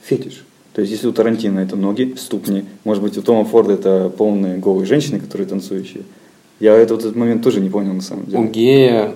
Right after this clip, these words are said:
Speaker 2: полные
Speaker 1: Ну,
Speaker 2: м-
Speaker 1: знаешь, у каждого раза свои тараканы в голове. То есть, кому-то нравится одно, кому-то нравится другое. Неизвестно, что нравится Тому Форду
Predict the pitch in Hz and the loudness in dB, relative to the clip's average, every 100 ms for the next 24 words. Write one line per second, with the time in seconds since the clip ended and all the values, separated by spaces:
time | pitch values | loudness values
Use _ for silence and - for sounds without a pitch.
0 | - 113 113 113 107 104 104 101 101 - | -4 -2 0 0 -2 -2 -4 -6 -10 -14
1 | - - - - 147 151 - 165 - - | -18 -20 -20 -4 0 2 4 4 2 2
2 | 139 120 117 135 110 104 131 131 107 101 | 2 4 6 8 6 2 -2 4 4 4
3 | 107 95 95 98 95 92 92 - - 98 | 2 2 0 2 2 -2 -6 -14 -8 -8
4 | - 131 135 107 107 101 - 113 104 107 | -2 0 0 2 2 0 -2 -4 -2 -4
5 | 104 101 101 95 104 92 95 - - - | -4 -2 -2 -2 -6 -4 -4 -6 -8 -20
6 | - - - - 123 127 127 104 - 107 | -20 -20 -20 -6 2 4 4 0 -2 0
7 | 95 - 104 98 156 139 120 | 0 -2 -2 4 6 6 4